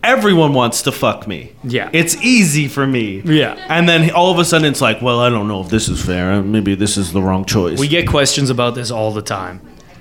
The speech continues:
Speaker 2: Um, so yeah, I, I don't think it's a good idea. I think if this person really wants to go and explore, you know, their sexuality or their singleness or whatever,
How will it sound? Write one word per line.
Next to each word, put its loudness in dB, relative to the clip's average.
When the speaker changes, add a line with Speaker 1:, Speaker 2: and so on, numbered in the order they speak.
Speaker 2:
Um, -2
so 2
yeah, 4
I, 0
I 0
don't 4
think 2
it's -2
a -8
good 2
idea. 2
I -4
think -2
if -2
this 0
person 0
really 0
wants -2
to -4
go -2
and -2
explore, 0
you -2
know, -2
their 0
sexuality 0
or -2
their -4
singleness -2
or -6
whatever, -2